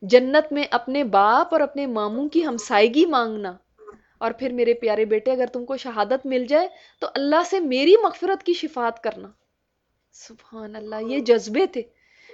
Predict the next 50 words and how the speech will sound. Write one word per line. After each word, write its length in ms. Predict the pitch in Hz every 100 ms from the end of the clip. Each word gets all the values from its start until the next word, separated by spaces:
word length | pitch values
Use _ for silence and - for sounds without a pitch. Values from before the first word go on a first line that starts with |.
| -
कहते 160 | 247 311
हैं, 80 | 302
फिर 180 | 294
मेरी 200 | 285 285
वालदा 320 | 269 233 240 277
ने 100 | 294
मुझे 220 | 302 311
सीने 360 | - 262 262 294
से 140 | 320
लगाया 420 | 262 220 208 208 - _ _ -
और 120 | 269
आसमान 480 | 240 233 233 247 285
की 100 | 311
तरफ 180 | 302 262
मुंह 180 | 269
करके 220 | 294 294 311
कहने 260 | 277 277
लगी, 240 | 277 269 330
"ए 40 |
अल्लाह, 300 | 277 285 320 - - -
ये 80 | 311
मेरा 260 | 330 339 285
बेटा 320 | 226 240 277
है, 260 | 262 202
ये 80 | 262
मेरा 200 | 320 320
लख्ते 360 | 349 269 - 302
जिगर 400 | 269 226 254 294
है, 80 | 254
मेरे 220 | 269 330
जिगर 260 | 247 262 320
का 120 | 370
टुकड़ा, 400 | 359 - 285 269 - _ 226
मैं 120 | 254
इसे 160 | 262 294
तेरे 240 | - 240 269
सुपुर्द 360 | 254 - 233
करती 300 | - 220 -
हूँ। 80 | 208 _ _ -
ए 80 | -
अल्लाह, 240 | 269 320 392
इसे 200 | - 320
अपने 280 | 311 302 262
वालिद 420 | 190 190 233 466 -
और 200 | 277 269
मामू 340 | 220 214 277
के 120 | 302 330
पास 260 | 220 226 -
जगह 260 | 233 220
देना।" 300 | 214 185 208